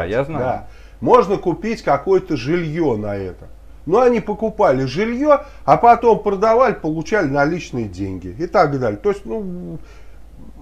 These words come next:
Speaker 1: абсолютно понятно, что схема, как они называют, мошенническая. Но я в данном
Speaker 2: Так
Speaker 1: случае
Speaker 2: все так
Speaker 1: состава
Speaker 2: делают.
Speaker 1: преступления никакого не вижу, раз. А во-вторых,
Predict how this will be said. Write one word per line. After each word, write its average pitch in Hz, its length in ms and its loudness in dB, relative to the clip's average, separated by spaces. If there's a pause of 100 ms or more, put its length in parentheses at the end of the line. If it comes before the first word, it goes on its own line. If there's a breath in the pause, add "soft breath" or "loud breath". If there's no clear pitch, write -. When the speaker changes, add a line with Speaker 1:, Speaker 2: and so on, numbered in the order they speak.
(100)
Speaker 1:
абсолютно 196 680 0 (120)
понятно, 165 440 0
что 165 220 -6
схема, 214 580 -2 (160 loud breath)
как 151 220 2
они 175 200 0
называют, 160 480 -4
мошенническая. 175 720 -4
Но 143 100 -4
я 165 160 -2
в 131 300 -8
данном 147 260 -2
Speaker 2:
Так 160 80 -6
Speaker 1:
случае 156 140 -6 (140)
Speaker 2:
все - 100 -6
так 175 120 6
Speaker 1:
состава 214 40 -8 (180)
Speaker 2:
делают. 156 140 2
Speaker 1:
преступления 175 680 -2
никакого 170 640 2
не 151 160 -4
вижу, 143 320 -4
раз. 208 320 -2 (300 loud breath)
А 123 100 4
во-вторых, 185 560 2